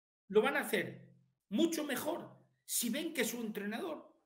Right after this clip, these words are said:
lo está trasladando con contundencia. Tú las dudas, las preguntas, te las tienes que hacer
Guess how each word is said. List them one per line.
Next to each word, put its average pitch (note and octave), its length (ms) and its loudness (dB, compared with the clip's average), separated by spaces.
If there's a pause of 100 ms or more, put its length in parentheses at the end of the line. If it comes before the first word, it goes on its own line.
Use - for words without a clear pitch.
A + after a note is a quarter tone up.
(180)
lo G3 200 6
está - 500 2 (560)
trasladando G#3 600 -6
con F#3+ 240 -2
contundencia. C#3 1000 -6 (460)
Tú D#4+ 140 4
las G#3+ 280 2
dudas, F#3 680 -6 (300)
las D#3+ 200 -6
preguntas, F3+ 600 -4
te G3+ 60 -2
las E3+ 160 -6
tienes A#3+ 240 -4
que F#3+ 100 -6
hacer A#3 460 -6